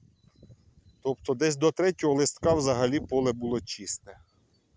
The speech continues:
Ну, якщо не звертати увагу на ваточник, на осот, осоти лізли. Ваточник ліз. Амброзії, злаків не було взагалі.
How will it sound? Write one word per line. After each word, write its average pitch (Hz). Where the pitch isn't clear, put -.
Ну, 196
якщо 139
не 143
звертати 143
увагу 127
на 110
ваточник, 117
на 98
осот, 123
осоти 113
лізли. 92
Ваточник 104
ліз. -
Амброзії, 123
злаків 110
не 113
було 135
взагалі. 98